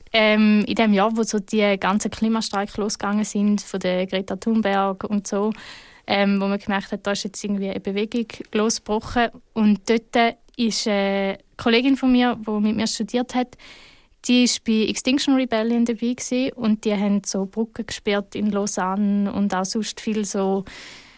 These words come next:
äh, ja, Aktionen am Rand von der Illegalität, kann man sagen, gemacht, um, äh, so ein bisschen auf das Thema Klima aufmerksam machen. Und ich habe immer mal mit ihr über das geredet, immer wieder so bei Kaffeepause. Und sie hat einfach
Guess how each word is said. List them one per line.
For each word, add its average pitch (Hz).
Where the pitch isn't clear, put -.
äh, 196
ja, 208
Aktionen 254
am 220
Rand 220
von 233
der 226
Illegalität, 214
kann 240
man 247
sagen, 233
gemacht, 233
um, 233
äh, 196
so -
ein -
bisschen 233
auf 202
das -
Thema 220
Klima 233
aufmerksam 240
machen. 240
Und 226
ich 247
habe 233
immer 247
mal 233
mit 220
ihr 220
über 208
das 196
geredet, 247
immer 226
wieder 220
so 214
bei 190
Kaffeepause. 214
Und 208
sie 220
hat 214
einfach 196